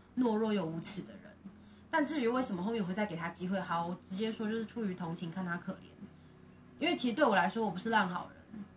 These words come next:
但我同情他，我怕他有可能，我，你也问过我嘛，为什么后来会原谅他，再去跟他好？因为我不想要哪一天回神过来，他如果自杀了，我问我自己，曾经有没有可能可以帮他一把？有，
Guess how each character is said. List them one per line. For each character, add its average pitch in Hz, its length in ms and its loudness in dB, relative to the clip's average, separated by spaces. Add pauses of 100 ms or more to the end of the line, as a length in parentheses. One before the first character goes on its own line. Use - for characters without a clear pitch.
(300)
但 330 160 6
我 214 80 6
同 196 220 2
情 196 160 4
他， 214 140 4
我 185 120 2
怕 233 360 4 (920)
他 294 140 4
有 220 180 4
可 220 120 0
能， 180 200 0
我， 208 160 0
你 262 120 0
也 226 180 2
问 233 200 2
过 226 120 2
我 175 160 -2
嘛， - 220 -10
为 240 100 -2
什 208 120 -2
么 165 80 -4
后 220 160 0
来 180 140 2
会 208 100 0
原 170 160 -2
谅 180 160 -2
他， 175 140 -4
再 190 140 -2
去 185 240 -2 (160)
跟 180 120 -2
他 170 160 0
好？ - 280 -8 (420)
因 294 160 4
为 254 240 4 (140)
我 190 100 -4
不 233 100 0
想 226 200 4
要 240 60 4
哪 196 120 0
一 175 60 -4
天 233 120 0
回 190 140 0
神 185 220 -2
过 214 160 0
来， 139 260 -4
他 247 120 0
如 240 100 0
果 185 100 0
自 214 180 -6
杀 175 280 -2
了， 143 200 -6 (280)
我 190 100 -2
问 240 180 4
我 175 80 0
自 196 160 -4
己， 170 200 -8
曾 196 160 -2
经 247 100 0
有 208 100 0
没 175 120 -4
有 214 40 -2
可 196 140 0
能 160 140 -2
可 196 100 -4
以 185 60 -2
帮 170 240 -4
他 170 120 -6
一 175 120 -6
把？ - 260 -12 (380)
有， 196 200 4